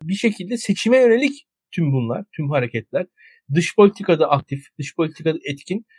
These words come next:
e, bir Erdoğan imajı. Ve sahada da olabildiğince bu, bunu pazarlamaya çalışan, daha yerelde, yani ekonomide hatalar var ama işte Tayyip Erdoğan'ın yanındakiler kötü falan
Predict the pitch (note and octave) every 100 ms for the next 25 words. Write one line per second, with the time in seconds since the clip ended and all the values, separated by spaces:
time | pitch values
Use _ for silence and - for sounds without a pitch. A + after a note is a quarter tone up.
0 | _ _ - C#3 C3+ C3 B2 C3 C#3 -
1 | D3 D#3+ C#3 A2+ B2 A#2 G#2 D#3 - _
2 | F3 F3+ - - F3 F#3+ G3 D#3 F3+ -
3 | E3 F3 F#3 F3+ F#3 E3 E3 E3 F3+ D3
4 | C#3+ E3+ F3 E3+ E3+ E3 E3 F3 E3+ C3+
5 | A2+ B2+ C#3 D3 D3 D3 D#3 D3 D#3 D3
6 | _ _ - A#2+ A#2 - E3 F#3 F3+ E3+
7 | F3 F3 F3+ A3 E3 D#3 A#3 D#3+ C#3 -
8 | C3 C3 _ E3 E3 E3 F3 D#3+ D3+ D#3
9 | D#3+ D#3 F3+ E3+ E3+ C3+ C3 C#3 C3 B2+